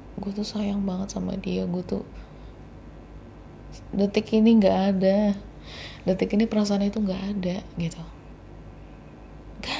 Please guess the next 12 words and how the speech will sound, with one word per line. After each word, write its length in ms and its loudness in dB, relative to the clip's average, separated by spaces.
ada. 260 -2
Percaya 480 0
ataupun 480 -2
nggak 160 -2
percaya 640 -8
terserah. 480 -6
Tapi 320 -2
kalau 320 2
misalkan 400 -4
seandainya 560 -4
untuk 320 0
mengingat 560 2